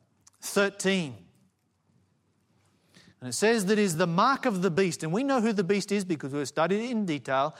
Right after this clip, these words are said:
that's the Vatican. Then we have a number of different options. We can study the Vatican ourselves.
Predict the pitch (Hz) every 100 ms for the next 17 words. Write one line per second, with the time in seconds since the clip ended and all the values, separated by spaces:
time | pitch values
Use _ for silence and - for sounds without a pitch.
0 | - - 104 135 175 - 202 185 185 170
1 | 147 110 - _ _ _ _ _ _ _
2 | _ _ _ - - - - - 156 226
3 | 285 254 262 240 240 247 247 196 220 240
4 | 247 254 180 147 175 185 170 226 285 226
5 | 185 190 180 175 156 - - 170 131 98
6 | 87 - -